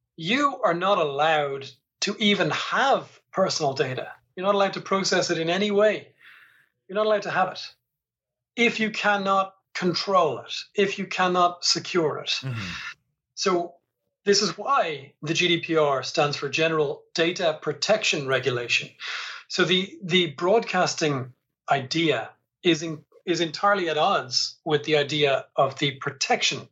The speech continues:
Speaker 1: idea. So if you're broadcasting personal data <laughs> and you
Speaker 2: Sure.
Speaker 1: can't protect the personal data, you, you fail the G D P R test at the very first hurdle. Now, let's dig into that a little bit. Um,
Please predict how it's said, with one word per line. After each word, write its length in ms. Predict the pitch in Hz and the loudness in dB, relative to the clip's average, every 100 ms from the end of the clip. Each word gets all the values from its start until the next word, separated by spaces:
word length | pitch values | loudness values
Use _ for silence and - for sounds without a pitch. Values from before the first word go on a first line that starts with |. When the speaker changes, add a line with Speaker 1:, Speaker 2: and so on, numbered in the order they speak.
| _ | _
Speaker 1:
idea. 400 | 151 139 139 113 - - - - | 0 2 -2 -4 -8 -12 -12 -12
So 160 | - 170 | -2 -2
if 140 | 175 | 0
you're 100 | 175 | -2
broadcasting 640 | 196 214 208 190 180 165 | 0 0 0 -2 -2 -6
personal 360 | 175 160 - 143 | 0 2 2 2
data 440 | 139 120 135 156 - - - - - | 0 2 0 0 -10 -14 -14 -14 -16
<laughs> 500 | - - - - - | -4 0 0 -2 -4
and 80 | - - | 2 2
you 60 | |
Speaker 2:
Sure. 40 | - | 2
Speaker 1:
can't 280 | 180 170 | 0 0
protect 420 | 165 - 175 175 - | -2 0 0 0 -4
the 60 | |
personal 300 | 139 139 139 | -2 0 0
data, 300 | 139 143 135 - - - - | 2 2 0 -4 -10 -10 -2
you, 340 | 170 170 135 - - - | 0 0 -2 -12 -14 0
you 160 | 185 | 2
fail 400 | 165 - 214 214 | 2 0 2 2
the 100 | 196 | 2
G 120 | 185 180 | 0 -2
D 80 | |
P 140 | 175 165 | 0 2
R 120 | 147 | 2
test 440 | - 156 143 - - | 2 0 0 -4 0
at 140 | 147 | 0
the 80 | 151 | 0
very 300 | 143 156 151 | 2 2 2
first 320 | 147 147 135 | -2 -4 -4
hurdle. 480 | - 147 143 135 - - - - _ | -2 0 0 -2 -14 -18 -18 -18 _
Now, 320 | 170 160 160 - _ _ _ _ _ _ - | 0 0 0 -12 _ _ _ _ _ _ -4
let's 240 | 180 202 - | -2 -2 0
dig 180 | 196 190 | 0 0
into 180 | 185 | -2
that 200 | 160 151 | 0 0
a 40 | 135 | 2
little 200 | 143 131 | 0 0
bit. 200 | 127 - - - - - - - _ _ _ _ _ _ _ - | -4 -10 -18 -18 -18 -20 -20 -20 _ _ _ _ _ _ _ 0
Um, 360 | 170 156 151 | 0 2 -4